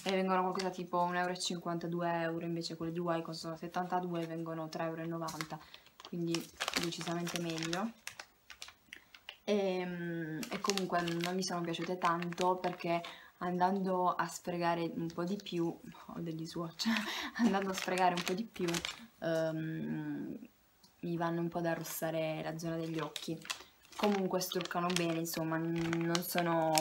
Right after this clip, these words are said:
più, più brutte. Poi ho finito, eh, dei dischetti per, per struccarmi. Questi qua sono quelli della Despar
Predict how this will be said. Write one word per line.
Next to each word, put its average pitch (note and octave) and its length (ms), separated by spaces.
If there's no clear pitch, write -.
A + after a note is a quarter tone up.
più, E3+ 140
più F3 180
brutte. E3 680
Poi B3 160
ho A#3 40
finito, F3 1040
eh, E3+ 100
dei F#3+ 580
dischetti D#3+ 1500
per, E3 520
per - 80
struccarmi. F3 880
Questi - 240
qua G3+ 140
sono F3 200
quelli E3+ 160
della E3 200
Despar F#3 760